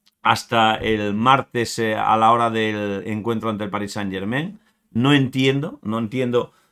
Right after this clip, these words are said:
por qué Gareth Bale, que fue para mí el mejor del partido ante el Villarreal,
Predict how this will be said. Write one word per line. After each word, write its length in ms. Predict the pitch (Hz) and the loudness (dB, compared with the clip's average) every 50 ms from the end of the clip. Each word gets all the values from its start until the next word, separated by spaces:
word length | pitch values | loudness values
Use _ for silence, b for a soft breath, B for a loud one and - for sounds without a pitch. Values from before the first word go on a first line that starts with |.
| _ _ | _ _
por 160 | _ 113 117 113 | _ -4 -2 0
qué 160 | - 135 127 | 2 2 4
Gareth 280 | 123 135 135 131 120 | 6 6 4 4 2
Bale, 200 | 113 139 139 117 | 2 0 0 0
que 140 | 101 127 110 | 0 -4 -4
fue 260 | - - 131 131 123 | -2 0 0 -2 2
para 240 | - 123 117 110 113 | 2 2 2 4 2
mí 180 | 117 135 135 131 | 2 2 2 2
el 140 | 123 117 107 | 2 0 0
mejor 400 | 107 110 101 - 135 143 135 131 | -2 -4 0 2 2 2 2 2
del 720 | 131 135 131 127 123 120 117 117 113 110 107 104 101 95 - _ _ _ | 2 2 2 2 2 2 0 0 0 0 0 0 -2 -4 -10 _ _ _
partido 440 | 117 117 117 117 - 135 131 127 | 2 2 2 0 -2 -2 0 0
ante 180 | 120 113 110 117 | 0 0 -2 -2
el 80 | 113 113 | -2 0
Villarreal, 640 | 113 113 113 113 110 107 113 123 139 160 - - | 0 0 0 0 0 0 2 2 2 2 0 -4